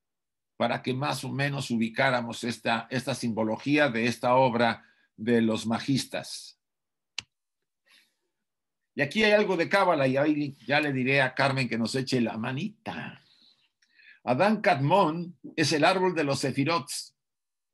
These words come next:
y es el que se convierte en el árbol del conocimiento del bien y del mal, que también alguna, ya hemos hablado de este tema, esotéricamente.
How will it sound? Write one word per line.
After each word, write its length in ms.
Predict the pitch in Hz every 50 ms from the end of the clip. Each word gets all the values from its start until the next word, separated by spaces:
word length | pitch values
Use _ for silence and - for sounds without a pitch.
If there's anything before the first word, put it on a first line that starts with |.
| _ _ _ _ _ _ - - _ -
y 120 | 117 156
es 100 | 151 139
el 120 | 180 156
que 100 | - 156
se 160 | 143 151 135 -
convierte 480 | 127 123 117 139 170 170 139 175 160
en 100 | 139 127
el 100 | 120 120
árbol 420 | 135 160 180 185 165 180 175 160 151
del 160 | 156 143 139
conocimiento 720 | - 123 117 117 113 - 127 120 131 147 156 147 170 160
del 220 | 143 139 120 107 95
bien 260 | 113 131 139 147 151
y 100 | 156 139
del 180 | 127 120 110
mal, 320 | 113 131 139 131 113 - -
que 80 | - 104
también 400 | - - 104 110 123 139 143 135
alguna, 460 | 123 107 104 107 131 127 123 117 - -
ya 280 | 123 135 135 139 135
hemos 260 | 135 139 135 131 - 120
hablado 400 | 110 110 117 123 127 123 123 104
de 120 | 101 110
este 200 | 107 - 107 104
tema, 420 | - 127 127 120 110 101 - - _ _ _ _ _ _ _ _ _ _ _ _ _ -
esotéricamente. 1120 | 135 127 - 139 117 - 147 147 151 143 - 156 143 139 143 139 117 - 113 104 - _